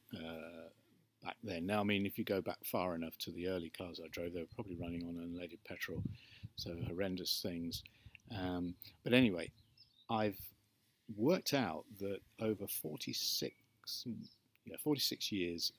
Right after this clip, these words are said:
of driving, I've driven an, about seven hundred thousand miles,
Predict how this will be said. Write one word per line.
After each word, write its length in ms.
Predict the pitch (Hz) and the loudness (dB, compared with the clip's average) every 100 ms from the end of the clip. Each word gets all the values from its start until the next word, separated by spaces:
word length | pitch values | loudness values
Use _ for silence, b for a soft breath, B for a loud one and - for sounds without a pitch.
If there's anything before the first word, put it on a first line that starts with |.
| - | -10
of 60 | - - | -12 -10
driving, 580 | - 92 95 85 78 82 - B B B B B - _ | -4 -2 -2 -6 -10 -18 -14 B B B B B -20 _
I've 80 | - | -8
driven 300 | - 139 123 | -6 0 0
an, 220 | 101 110 - - _ - _ | 0 -4 -10 -20 _ -20 _
about 280 | - 104 - | -8 -6 2
seven 340 | - 147 127 110 | 4 4 2 0
hundred 380 | 123 110 107 | 0 0 -4
thousand 880 | - - 120 110 104 - 95 90 90 - _ 101 | -8 -4 -2 0 0 -2 -2 -4 -6 -10 _ -8
miles, 640 | 104 110 90 80 76 76 | -4 -2 -2 -4 -4 -6